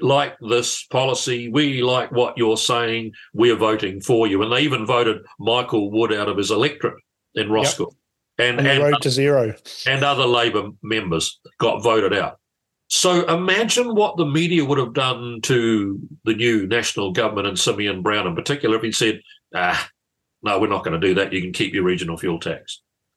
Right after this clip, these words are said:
Speaker 1: They would have torn them to shreds for being liars and cheats. "You promised you'd do it," and so on. But when they did do it, and a refreshing change to see a government actually do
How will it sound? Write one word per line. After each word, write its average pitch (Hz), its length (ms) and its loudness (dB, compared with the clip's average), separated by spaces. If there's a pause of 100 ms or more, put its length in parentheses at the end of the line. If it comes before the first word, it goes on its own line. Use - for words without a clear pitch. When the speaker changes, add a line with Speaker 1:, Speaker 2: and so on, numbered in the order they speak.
(220)
Speaker 1:
They 156 240 2
would 175 200 4
have 175 160 2
torn 180 300 4
them 165 140 0
to 160 60 0
shreds 151 420 0
for 156 140 -2
being 143 260 -2
liars 139 640 2
and 123 180 -6
cheats. 139 360 -2
"You 120 140 -2
promised 135 400 0
you'd 123 140 -2
do 120 160 4
it," 117 60 2
and 113 120 -2
so 113 180 -2
on. 92 100 -10 (360)
But 165 220 2
when 208 200 2
they 202 200 2
did 233 380 0
do 87 220 0
it, - 120 -8
and 123 160 0
a 117 60 2
refreshing 135 580 2
change 143 400 -2
to 120 80 -2
see 127 160 0
a 104 80 0
government 120 500 -2
actually 120 560 0
do 131 460 0